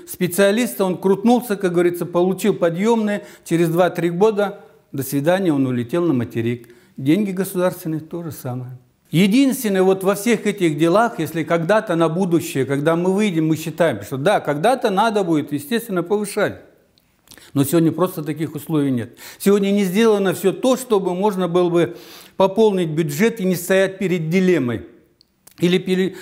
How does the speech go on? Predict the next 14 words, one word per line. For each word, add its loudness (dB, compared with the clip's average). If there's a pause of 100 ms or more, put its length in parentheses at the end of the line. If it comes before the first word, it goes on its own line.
(120)
повышать 2
возраст, 0 (340)
вот, 0
или, 2
э, 0
так -2
сказать, -2
или -2
подсадить, -2
э, 2
пенсионеров, 0 (320)
так -4
сказать, 0
на 2